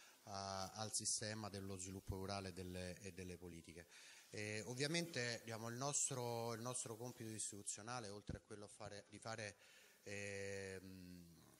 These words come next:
ricerche nel campo del, dell'economia agraria, è anche molto collegato a ricerche che possono poi avere, eh, dei loro sviluppi e delle loro,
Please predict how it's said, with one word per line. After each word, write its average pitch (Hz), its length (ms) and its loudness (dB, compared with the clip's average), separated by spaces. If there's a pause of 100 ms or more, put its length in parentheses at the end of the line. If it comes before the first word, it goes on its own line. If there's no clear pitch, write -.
ricerche 113 580 -2
nel 98 140 -4
campo 107 340 -2
del, 92 440 -4
dell'economia 101 600 -4
agraria, 107 600 0 (420)
è 117 140 2
anche 117 640 2
molto 139 400 0
collegato 110 680 0
a 107 200 2
ricerche 110 580 -4
che 98 100 -10
possono 101 420 -4
poi 101 200 -2
avere, 98 460 -2 (480)
eh, 92 640 -8
dei 104 120 -4
loro 117 340 4
sviluppi 107 480 0
e 95 60 0
delle 98 180 0
loro, 101 640 0